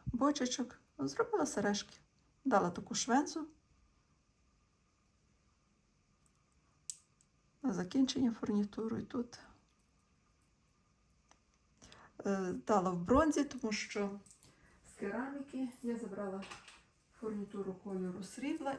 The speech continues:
і зробила в бронзі. Мені корал подобається більше з бронзою. От, з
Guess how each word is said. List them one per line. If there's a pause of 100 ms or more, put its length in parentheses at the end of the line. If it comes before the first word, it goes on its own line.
і
зробила
в
бронзі.
Мені
корал
подобається
більше (560)
з
бронзою. (2750)
От, (400)
з